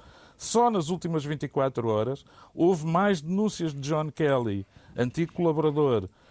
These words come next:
sobre, ah, a atitude de Trump com as famílias e com os, os ex-militares, de total desprezo, chamando-lhes otários, e Donald Trump, num comício, propôs o puro e simples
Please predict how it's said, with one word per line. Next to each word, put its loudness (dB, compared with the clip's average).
sobre, 0
ah, 4
a 2
atitude -2
de -18
Trump -2
com -2
as -4
famílias 0
e -4
com -4
os, -4
os -6
ex-militares, -2
de -8
total 0
desprezo, -2
chamando-lhes -4
otários, 0
e 2
Donald 0
Trump, -2
num -4
comício, -6
propôs 0
o -4
puro -2
e -2
simples -6